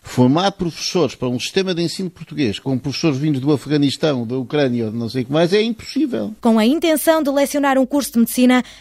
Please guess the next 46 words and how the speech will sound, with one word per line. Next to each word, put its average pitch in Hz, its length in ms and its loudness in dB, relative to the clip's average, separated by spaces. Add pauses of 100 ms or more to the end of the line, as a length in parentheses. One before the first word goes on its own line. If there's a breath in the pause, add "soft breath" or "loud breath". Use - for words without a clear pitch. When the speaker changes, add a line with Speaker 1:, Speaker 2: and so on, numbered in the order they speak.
Speaker 2:
a 233 80 -2
reitora 302 380 2
da 320 100 4
Universidade 285 500 0
de 254 60 2
Aveiro 254 340 2
quis 311 220 -2
conhecer 285 360 -2
as 262 100 -4
previsões 247 560 0
para 214 180 0
a 208 60 -4
classe 214 320 -2
médica. 202 440 2 (320 soft breath)
O 202 60 -4
estudo 233 400 0
veio 165 300 -2
confirmar 285 560 4
a 311 80 2
necessidade 277 500 0
de 262 60 0
reforçar 262 540 -2
o 240 40 4
número 320 240 2
de 254 60 -10
vagas 214 360 -2
nesta 185 280 -4
área 151 240 -4
da 147 100 -8
saúde. 147 360 -8 (180)
Speaker 1:
Os 127 160 0
médicos 147 480 2
têm 151 200 -2
um 143 100 2
grupo 151 220 -2
etário 143 360 0
muito 170 320 2
concentrado 135 600 -2
neste 127 200 -4
momento 127 200 -2
entre 120 160 -4
quarenta 135 320 0
e, 117 460 -2
e 120 60 -2
sessenta 113 380 -2
anos. 87 360 -4